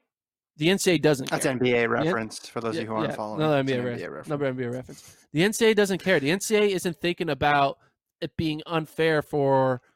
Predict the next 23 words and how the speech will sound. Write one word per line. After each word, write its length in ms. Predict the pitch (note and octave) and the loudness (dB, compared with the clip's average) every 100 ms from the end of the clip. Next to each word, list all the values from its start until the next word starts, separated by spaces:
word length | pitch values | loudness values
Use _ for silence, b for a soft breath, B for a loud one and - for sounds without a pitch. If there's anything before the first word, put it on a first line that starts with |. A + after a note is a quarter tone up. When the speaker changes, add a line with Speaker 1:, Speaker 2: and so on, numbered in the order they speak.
| _ _ _ _ - | _ _ _ _ -12
Speaker 1:
the 520 | D3+ D3 C#3 C3+ C3 A#2+ _ - | -4 -2 0 -2 -4 -8 _ -4
fifth 240 | D#3+ - - | -4 -4 -4
best 460 | D3 C#3 - - - - _ _ _ _ | -4 -2 -8 -14 -18 -20 _ _ _ _
Mountain 380 | B2+ C3+ D3+ D3+ | -4 -4 -2 -4
Region 340 | C#3+ C#3 C3 | -6 -6 -8
team 440 | B2 D3 C#3+ C#3 C3+ | -6 -4 -4 -4 -4
or 120 | C3 | -4
the 360 | B2+ B2+ A#2+ - - | -2 -2 -4 -8 -8
sixth 380 | - E3 - - | -8 -8 -6 -4
best 240 | C#3+ - | -4 -4
West 320 | C#3+ C#3 - | -4 -4 -4
Region 240 | C#3 C3 B2+ | -6 -4 -6
team. 360 | C3 A2+ - _ - | -6 -8 -10 _ -2
They 120 | E3+ | 0
don't, 160 | F#3 | 0
they 100 | E3+ | 0
don't 180 | F#3 F#3+ | 2 2
know. 180 | D#3 C#3 | 0 0
Speaker 2:
Okay. 140 | D3 C#3 | 0 4
Speaker 1:
All 180 | F3 G#3 | 4 6
they 140 | G#3+ | 4
care 180 | - F#3 | 4 4
about 380 | F3 F3 F3 | 4 4 2